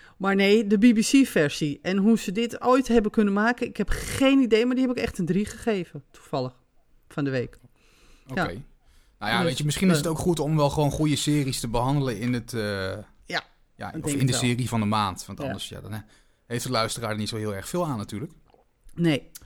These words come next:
Speaker 1: nee.
Speaker 2: Dus, eh, misschien is het goed om
Speaker 1: Maar
Speaker 2: dat
Speaker 1: da-,
Speaker 2: gewoon
Speaker 1: denk
Speaker 2: zo,
Speaker 1: je
Speaker 2: eh, te laten.
Speaker 1: Ja. Ja, dat denk
Speaker 2: Oké.
Speaker 1: ik wel. Dat houden we ook gewoon zo. We doen gewoon series die gewoon heel goed zijn.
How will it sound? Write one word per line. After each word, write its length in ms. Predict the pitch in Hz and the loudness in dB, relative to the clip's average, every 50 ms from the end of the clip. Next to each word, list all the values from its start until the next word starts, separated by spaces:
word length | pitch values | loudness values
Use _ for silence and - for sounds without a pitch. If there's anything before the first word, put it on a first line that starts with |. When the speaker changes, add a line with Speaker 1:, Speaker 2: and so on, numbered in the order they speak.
| - - - | -20 -14 -8
Speaker 1:
nee. 200 | 165 156 135 - - - - - - - | -6 -6 -6 -6 -10 -14 -18 -18 -18 -16
Speaker 2:
Dus, 240 | - 98 82 - - | -14 -14 -14 -12 -12
eh, 80 | 117 107 101 92 - - - - - - - - | -12 -12 -12 -14 -16 -16 -18 -16 -16 -14 -14 -14
misschien 240 | - - - 156 143 | -12 -6 -2 -2 -2
is 80 | 123 | -2
het 100 | 117 - | -2 -4
goed 140 | - 139 127 | -6 -6 -2
om 60 | 123 | 2
Speaker 1:
Maar 120 | 165 170 165 | 2 2 4
Speaker 2:
dat 100 | 185 185 | 2 2
Speaker 1:
da-, 60 | - | 4
Speaker 2:
gewoon 140 | 180 208 208 | 6 6 6
Speaker 1:
denk 120 | 220 - | 6 2
Speaker 2:
zo, 60 | - | -2
Speaker 1:
je 100 | - - - - | -6 -10 -12 -14
Speaker 2:
eh, 20 | |
te 120 | - - | -14 -12
laten. 280 | 98 85 - - - 185 | -12 -12 -10 -8 -6 -4
Speaker 1:
Ja. 180 | 170 147 - - - - - - - - - - - - - - - - - - - - | -2 -4 -4 -6 -12 -20 -20 -20 -20 -18 -18 -16 -18 -18 -20 -20 -20 -18 -18 -12 -10 -4
Ja, 200 | - 160 151 156 | 0 0 0 2
dat 180 | 139 156 160 143 | 0 -2 0 2
denk 140 | 165 160 156 | 2 2 2
Speaker 2:
Oké. 120 | - 123 | 2 -2
Speaker 1:
ik 80 | 120 - | -4 -4
wel. 260 | 131 120 117 117 - | -4 -6 -6 -8 -8
Dat 160 | - 135 127 - | -8 -6 -4 -2
houden 300 | 135 123 123 127 123 123 | -2 0 0 0 -2 -2
we 60 | 120 | -4
ook 120 | 123 - | -6 -8
gewoon 240 | - - - 131 120 | -10 -10 -10 -10 -8
zo. 220 | - - 120 123 | -6 -6 -6 -4
We 100 | 127 135 | -4 -4
doen 180 | 127 143 143 131 | -4 -6 -6 -6
gewoon 380 | - - 135 139 135 139 143 143 | -6 -6 -6 -4 -4 -6 -6 -8
series 360 | - - 147 139 139 135 - | -8 -6 -6 -4 -4 -6 -8
die 140 | - - - | -10 -12 -10
gewoon 200 | - 131 127 123 | -8 -6 -6 -6
heel 180 | 123 123 120 | -6 -6 -8
goed 200 | - - - - - | -8 -10 -14 -18 -16
zijn. 240 | - 127 120 117 | -16 -16 -18 -18